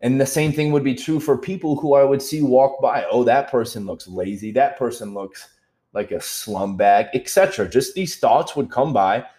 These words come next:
and I would accept them, and I would focus on them, and it wouldn't empower me. It would bring me down.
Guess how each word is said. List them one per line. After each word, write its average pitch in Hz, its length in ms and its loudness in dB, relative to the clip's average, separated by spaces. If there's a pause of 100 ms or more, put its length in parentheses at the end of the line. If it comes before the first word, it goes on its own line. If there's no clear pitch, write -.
(140)
and 139 240 0
I 147 160 2
would 165 180 0
accept 202 480 -2
them, 90 220 -6
and 95 80 -4
I 110 40 0
would 151 160 0
focus - 540 0
on 104 140 0
them, 98 200 -6
and 143 120 -4
it 170 80 2
wouldn't 175 420 0
empower 135 640 0
me. 95 200 -6
It 117 40 -2
would 123 200 0
bring 135 320 0
me 151 220 -4
down. 113 420 -2